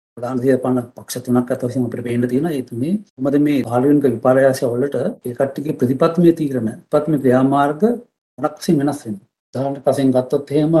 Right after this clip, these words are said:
මේ කොහොමද මේ කා-, කාබන් ඩයොක්සයිඩ්, ග්‍රීන්හවුස් ගෑසස් කොහොමද ටාගට්ස්, ටාගට්ස් ගත්තාම දෙදහස්, අ, ලිබරල් පාර්ටි එකේ, අ, ලිබරල් පක්ෂයේ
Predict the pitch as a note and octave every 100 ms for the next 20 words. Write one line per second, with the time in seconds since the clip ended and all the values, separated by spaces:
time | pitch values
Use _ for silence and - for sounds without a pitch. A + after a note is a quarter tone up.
0 | C#3 A#2 A2+ A2 - _ _ A2+ C3+ C#3+
1 | C#3 B2+ A2+ G#2+ _ - A#2+ C3 E3 D#3+
2 | - B2 B2+ D3 A#2 C3 - D#3 B2 -
3 | _ _ _ _ _ - - A#2+ D3 D3
4 | D3 C3+ B2+ B2+ A#2 - C#3 D3+ E3 F3
5 | - _ _ _ _ _ - C3 D#3 -
6 | - - B2 C3 D#3+ D3 C#3 - D#3+ C#3+
7 | B2+ B2 C3 D3 D3 - _ B2 A#2+ B2
8 | _ _ _ _ - B2 D#3+ D#3+ D#3 D3
9 | D3 C#3 C#3+ C#3+ - B2+ A#2+ - G#2+ A#2+
10 | C3 D#3 F3+ - - C3 - D#3